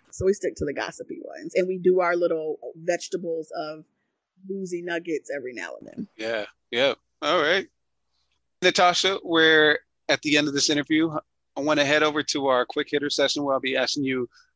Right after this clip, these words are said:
Speaker 2: questions for fun, for people to get to know you a little bit better.
Speaker 1: Okay.
Speaker 2: But before we do that, though, just wanna see if there's anything additional that you would like to talk about or anything you might have felt like I left off asking you.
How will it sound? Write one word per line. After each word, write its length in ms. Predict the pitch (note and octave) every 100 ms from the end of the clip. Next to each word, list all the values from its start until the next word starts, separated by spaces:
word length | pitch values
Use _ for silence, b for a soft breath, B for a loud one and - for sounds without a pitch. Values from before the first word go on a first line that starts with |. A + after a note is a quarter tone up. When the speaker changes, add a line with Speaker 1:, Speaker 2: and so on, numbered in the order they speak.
| _
Speaker 2:
questions 420 | - D3 D3 C#3+ -
for 140 | C3 -
fun, 280 | C#3+ C#3+ D3
for 120 | C3+
people 200 | - C3+
to 80 | C3+
get 100 | C#3
to 80 | C#3
know 100 | C3+
you 140 | C3+
a 20 | C3
little 120 | B2+
bit 140 | C3
better. 320 | C#3 C3 C#3 - _ _ -
Speaker 1:
Okay. 260 | - C4+ F#4+
Speaker 2:
But 80 | -
before 220 | F3+ E3+
we 80 | E3
do 160 | D#3+
that, 220 | D3 F3 F3
though, 180 | C#3 C3+
just 200 | C3+ -
wanna 160 | D3
see 160 | C3 D3+
if 80 | C#3
there's 180 | C#3+ F#3+
anything 300 | - D#3 C3+
additional 400 | B2 C#3 - D4+
that 120 | D3
you 140 | D3
would 80 | C#3+
like 140 | C#3+ C#3
to 100 | C3+
talk 240 | D3 C#3
about 300 | D3+ D#3 D3+
or 100 | C#3+
anything 280 | C#3+ C#3 D3
you 100 | D3
might 160 | D3 C#3
have 120 | C3 _ _ _
felt 160 | - F3+
like 200 | D3+ - _ _
I 120 | D3
left 260 | D3+ D#3 -
off 180 | D3+ D#3+
asking 300 | D#3 D3 E3
you. 180 | D#3+ F3